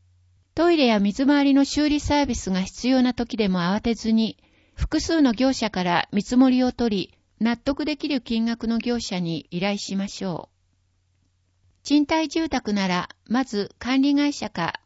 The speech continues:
大家さんに相談。賃貸住宅では、消耗品以外は大家さんの所有物なので、便器や水栓の取り外しや入れ替えは、賃借人の判断ではできません。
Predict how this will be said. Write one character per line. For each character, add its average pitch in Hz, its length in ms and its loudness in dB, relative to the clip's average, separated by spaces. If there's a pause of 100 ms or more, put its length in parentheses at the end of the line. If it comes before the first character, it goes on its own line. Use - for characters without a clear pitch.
大 285 160 2
家 254 140 0
さ 170 180 -4
ん 156 100 -2
に 151 80 -4
相 165 300 -2
談。 156 300 -4 (1160)
賃 311 220 0
貸 320 220 -2
住 339 200 -2
宅 269 240 -4
で 214 140 -2
は、 185 260 -4 (340)
消 311 300 0
耗 302 240 4
品 302 300 2
以 294 40 2
外 240 260 0
は 185 300 -2 (120)
大 302 160 2
家 277 140 0
さ 196 180 -4
ん 185 60 -2
の 180 120 -2
所 214 180 -4
有 269 200 0
物 208 260 -6
な 196 120 -2
の 180 140 -2
で、 170 260 -4 (460)
便 294 200 4
器 - 140 -6
や 190 140 0
水 254 240 -4
栓 247 260 0
の 240 120 -2
取 240 220 0
り 240 60 -4
外 240 160 -8
し - 260 -8
や 208 280 -2
入 214 180 -4
れ 214 60 -8
替 208 200 -4
え 202 40 -4
は、 196 240 -4 (440)
賃 285 220 4
借 294 300 -2
人 285 200 4
の 277 100 2
判 277 260 0
断 196 240 -4
で 208 100 -2
は 180 120 -2
で 160 120 -4
き - 140 -8
ま 202 120 -2
せ 185 220 -6
ん。 - 140 -10